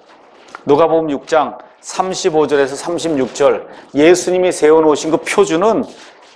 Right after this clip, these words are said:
예, 이 세상 어떤 사람도 뛰어넘을 수 없을 정도의 그런 그 표준을 예수님이 세워주셨어요. "너희는 너희 원수들을 사랑하고 선을 행하며 아무것도 바라지 말고 빌려주라.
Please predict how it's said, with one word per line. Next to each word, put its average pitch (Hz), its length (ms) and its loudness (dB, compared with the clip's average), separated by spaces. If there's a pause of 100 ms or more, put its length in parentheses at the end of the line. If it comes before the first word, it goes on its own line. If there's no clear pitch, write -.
(200)
예, 113 320 0
이 180 160 2
세상 190 380 0
어떤 156 260 0
사람도 156 460 -2 (680)
뛰어넘을 180 400 2
수 165 120 -2
없을 143 220 -4
정도의 127 400 -2
그런 143 240 -2
그 139 140 -8
표준을 196 540 0
예수님이 143 360 0
세워주셨어요. 110 720 0 (600)
"너희는 165 400 2
너희 160 180 4
원수들을 127 720 -2
사랑하고 113 920 -2 (380)
선을 139 600 2
행하며 127 680 -2 (420)
아무것도 139 640 -2
바라지 123 340 0
말고 120 500 0
빌려주라. 101 720 -2